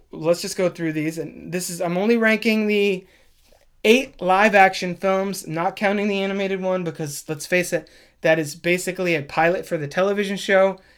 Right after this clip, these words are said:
that was released in theaters, uh, to, I guess, maximize profit. And it wasn't released by Fox. It was, uh, I believe, a Warner Brothers joint.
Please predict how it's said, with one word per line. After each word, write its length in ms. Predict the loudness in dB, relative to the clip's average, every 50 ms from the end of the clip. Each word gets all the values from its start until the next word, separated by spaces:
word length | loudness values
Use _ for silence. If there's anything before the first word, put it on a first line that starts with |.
| _ -4
that 160 | -4 -4 -2
was 140 | -2 -6 -6
released 360 | -6 -4 -4 -4 -4 -6 -8
in 80 | -10 -6
theaters, 520 | -2 0 0 2 2 0 0 -4 -8 -14 -16 _ _ _ _ _ _ _ _ _ _ _ -8
uh, 160 | -6 -4 -4 -4
to, 260 | -6 -8 -8 -8 -10 _ -8
I 60 | -8 -4
guess, 240 | -2 -2 -4 -2
maximize 640 | 0 0 0 0 0 -2 -2 -2 0 0 0 -2 0
profit. 440 | 0 0 0 0 0 0 -2 -2 -4 _ _ _ _ _ _ _ _ _ _ _ _ 0
And 220 | 2 4 6 6
it 80 | 8 8
wasn't 280 | 8 6 6 4 2
released 280 | 2 2 0 0 -2 2
by 160 | 2 2 2
Fox. 420 | 4 4 4 6 6 6 4 0 -8
It 100 | -8 -8
was, 140 | -6 -2
uh, 180 | 0 0 2 2
I 100 | 0 -2
believe, 420 | -4 -4 -6 -4 -2 0 0 0
a 60 | 0 0
Warner 300 | -2 -2 -4 -4 -4 2
Brothers 560 | 2 4 4 2 0 -4 -6 -10 -10 -12 -16 -20 -20 -18
joint. 520 | -8 0 2 2 2 2 0 -2 -8 -16